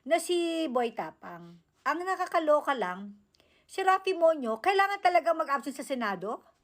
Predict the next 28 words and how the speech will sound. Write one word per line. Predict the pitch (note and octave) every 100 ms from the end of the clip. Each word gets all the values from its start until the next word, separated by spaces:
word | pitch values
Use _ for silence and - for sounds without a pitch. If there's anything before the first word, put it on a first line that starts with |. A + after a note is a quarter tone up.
| _ _ _ _ _ _ _ _
Ikaw | - G#4+ G#4+
ba | G#4
talagang | G4+ F#4+ F4+
kailangang | F4 E4 D#4+ D#4
mag-entertain, | C#4+ C#4+ B3+ C4+ C4 C4 D#4 B3+ F3+ D3+ _ _ _
mag-interview | - B3+ C4 D#4+ D4+ D#4 A3+ A#3+
kay | C4+ D#4+
Cherry | - C4
White? | A3+ G3+ A#3+ - _ _ _ _ _ _ _ - - _
At | C#4 C#4
napakaraming | F#4 F#4 - F4+ E4+ E4 D#4+
hampas | D4+ D#4 C#4+ -
lupa. | B3+ B3 - - - - - A#3+
<laughs> | - - - -
Napakaraming | D4+ E4+ - B4 B4+ F#4 A#4+ F4+
mga | F4 F4
pobre | F4 C#4 C4 F4+
na | F4+
nakapila | F4 D#4+ D#4+ D#4+ D#4+
sa | E4
labas | D#4 C#4+ D4+
ng | D#4+
Pioneer | - C4+ C4 B3+ D4+ E4
and | D4+ E4+ C#4
alam | D#4 E4
nating | D#4+ D4 D4 C#4+
lahat | D4+ C4 C4
yan. | G#3+ A3+ A#3